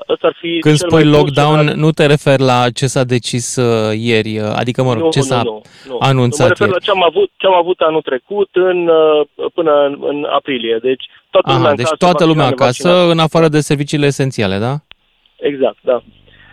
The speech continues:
Speaker 1: Uh,
Speaker 2: Am înțeles.
Speaker 1: bun, uh,
Speaker 2: Toată
Speaker 1: scenariul
Speaker 2: lumea,
Speaker 1: care
Speaker 2: fără deosebire, vaccinați, nevaccinați, zici tu.
Speaker 1: Exact, toată lumea, indi-, indiferent, și pe urmă,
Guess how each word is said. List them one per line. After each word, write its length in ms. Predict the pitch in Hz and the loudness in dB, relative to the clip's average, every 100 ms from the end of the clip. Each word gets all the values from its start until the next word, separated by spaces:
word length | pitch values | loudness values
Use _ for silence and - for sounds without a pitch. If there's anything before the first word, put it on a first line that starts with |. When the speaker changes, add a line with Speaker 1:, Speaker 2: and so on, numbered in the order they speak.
| _ | _
Speaker 1:
Uh, 180 | - 151 | 0 4
Speaker 2:
Am 140 | 143 117 | 2 0
înțeles. 280 | 117 110 143 | -4 -4 -4
Speaker 1:
bun, 80 | |
uh, 360 | 135 - - 147 | -6 -4 0 2
Speaker 2:
Toată 180 | 156 151 | 4 2
Speaker 1:
scenariul 260 | 156 143 147 | 4 2 4
Speaker 2:
lumea, 200 | 165 160 | 4 2
Speaker 1:
care 180 | 156 | 2
Speaker 2:
fără 140 | 156 170 | 2 2
deosebire, 600 | 151 156 - 143 151 151 | 4 2 2 0 2 2
vaccinați, 520 | 147 147 - 147 147 | 2 0 0 0 0
nevaccinați, 680 | 151 147 139 160 156 127 104 | 2 0 0 0 0 -2 -6
zici 200 | 113 - | -8 -8
tu. 240 | 113 98 _ _ - 151 | -10 -12 _ _ -2 -2
Speaker 1:
Exact, 320 | 143 139 113 - | 0 -2 -2 -2
toată 260 | 156 160 | -2 0
lumea, 380 | 143 143 139 127 | -2 0 2 2
indi-, 300 | - 147 135 139 | -2 -6 -6 -6
indiferent, 480 | 147 131 127 156 | -8 -2 0 0
și 120 | 170 185 | -2 -2
pe 140 | 160 | 2
urmă, 600 | 143 190 220 165 143 160 | 4 2 2 2 2 2